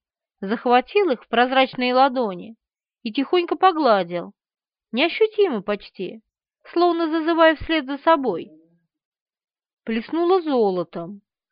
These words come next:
мелькнула льдистая поверхность завораживающих драконьих глаз.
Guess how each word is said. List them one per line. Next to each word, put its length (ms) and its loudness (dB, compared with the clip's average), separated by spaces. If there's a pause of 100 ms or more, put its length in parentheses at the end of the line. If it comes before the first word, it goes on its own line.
мелькнула 580 2
льдистая 540 -2
поверхность 720 -2
завораживающих 880 2
драконьих 500 0
глаз. 400 -2